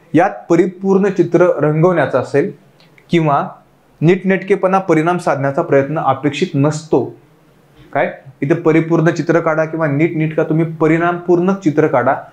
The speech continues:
हा त्याचा परिणाम इथे अपेक्षित नसतो. तर पारख हो-, याची कुठेही पारख होणार नसते, तर याला कोणी प्रेक्षकही नसतात. म्हणजे ही आपण असं म्हणू शक-, शकतो की एक मुक्त कला आहे.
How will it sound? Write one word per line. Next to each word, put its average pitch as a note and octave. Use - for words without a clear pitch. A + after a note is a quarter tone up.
हा F3
त्याचा E3+
परिणाम E3+
इथे E3+
अपेक्षित C#3+
नसतो. C3
तर D#3
पारख D3
हो-, E3+
याची D3
कुठेही F3
पारख D3
होणार C#3+
नसते, B2
तर E3
याला D3+
कोणी D#3+
प्रेक्षकही D#3+
नसतात. C3+
म्हणजे D3
ही F3+
आपण D#3
असं D#3
म्हणू D3+
शक-, D3
शकतो C#3+
की E3
एक F3
मुक्त D#3+
कला B2+
आहे. -